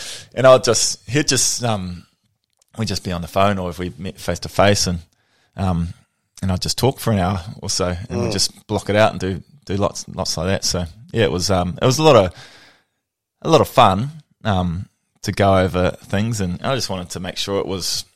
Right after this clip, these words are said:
Speaker 1: a true representation and, um, of, I guess, uh, what you go through.
Speaker 2: Yeah, yeah. Oh, and, and w-, when you read the book back, do you feel like you've written it yourself? Like,
Speaker 1: Yeah, I
Speaker 2: do you
Speaker 1: do.
Speaker 2: think
Speaker 1: I
Speaker 2: he got
Speaker 1: do.
Speaker 2: the
Speaker 1: Yeah,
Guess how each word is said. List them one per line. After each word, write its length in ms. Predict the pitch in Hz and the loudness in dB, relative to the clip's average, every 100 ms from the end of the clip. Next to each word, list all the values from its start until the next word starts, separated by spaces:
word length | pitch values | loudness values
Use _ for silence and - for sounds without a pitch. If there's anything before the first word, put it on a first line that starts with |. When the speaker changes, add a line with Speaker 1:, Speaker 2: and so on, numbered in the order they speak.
| - | -20
Speaker 1:
a 40 | |
true 260 | - - 101 | -12 -8 -8
representation 800 | 95 - - 90 - 107 - 117 | -8 -10 -14 -10 -2 -2 -2 -8
and, 260 | 98 90 - _ _ - | -10 -12 -16 _ _ -16
um, 340 | 92 87 82 - _ _ _ _ _ _ - _ _ | -12 -12 -12 -16 _ _ _ _ _ _ -20 _ _
of, 200 | - - | -14 -10
I 100 | - | -10
guess, 360 | 95 95 - - | -8 -4 -2 -2
uh, 280 | 92 92 - | -4 -6 -8
what 160 | 104 | -10
you 80 | - | -10
go 180 | - 92 | -6 -6
through. 220 | - 107 - _ | -6 -12 -14 _
Speaker 2:
Yeah, 340 | - 135 117 - - | 0 4 4 2 -6
yeah. 300 | 110 117 95 - | 0 2 2 2
Oh, 260 | 139 113 | 4 4
and, 280 | 135 170 196 | 4 4 4
and 220 | 190 185 185 | 4 2 2
w-, 220 | 165 180 | 2 6
when 180 | 175 175 | 8 8
you 80 | |
read 220 | 160 180 180 | 10 8 8
the 60 | |
book 220 | 165 160 | 4 4
back, 320 | - 156 - - 135 - - - | 6 6 4 -4 -14 -20 -20 -6
do 140 | 135 | -2
you 100 | 127 | 0
feel 200 | - 139 | 4 6
like 140 | 151 139 | 6 4
you've 160 | 120 | 0
written 200 | 139 127 | 0 2
it 140 | 143 135 | 0 0
yourself? 420 | - 143 202 - - - | 2 2 0 -10 -20 -4
Like, 100 | - | 4
Speaker 1:
Yeah, 40 | 131 | 4
I 20 | |
Speaker 2:
do 100 | 113 | 6
you 60 | 190 | 6
Speaker 1:
do. 40 | |
Speaker 2:
think 60 | 156 | 8
Speaker 1:
I 60 | |
Speaker 2:
he 60 | - | 8
got 120 | 202 | 8
Speaker 1:
do. 80 | 170 | 6
Speaker 2:
the 60 | |
Speaker 1:
Yeah, 80 | 135 | 6